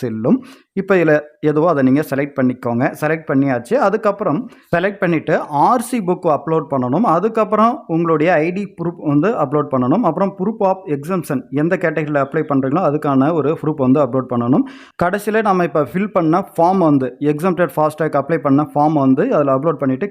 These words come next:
கேப்சா கோடு கொடுத்து நீங்க சப்மிட் கொடுத்துட்டீங்கன்னா உங்களுக்கு சப்மிட் ஆயிடும். அதுக்கப்புறம் நீங்க ஆன்லைன்லயே ஸ்டேட்டஸ் பார்த்துக்கலாம். அப்ளிகேஷன் ஸ்டேட்டஸ் ரிப்போர்ட் அதை செலக்ட் பண்ணீங்கன்னா போதும். உங்களுக்கு வந்து ஸ்டேட்டஸ்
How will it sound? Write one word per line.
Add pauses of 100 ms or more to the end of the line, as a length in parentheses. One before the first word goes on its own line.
கேப்சா
கோடு
கொடுத்து
நீங்க
சப்மிட்
கொடுத்துட்டீங்கன்னா (120)
உங்களுக்கு (460)
சப்மிட்
ஆயிடும்.
அதுக்கப்புறம்
நீங்க
ஆன்லைன்லயே
ஸ்டேட்டஸ்
பார்த்துக்கலாம்.
அப்ளிகேஷன் (360)
ஸ்டேட்டஸ் (100)
ரிப்போர்ட்
அதை
செலக்ட்
பண்ணீங்கன்னா
போதும்.
உங்களுக்கு
வந்து (400)
ஸ்டேட்டஸ்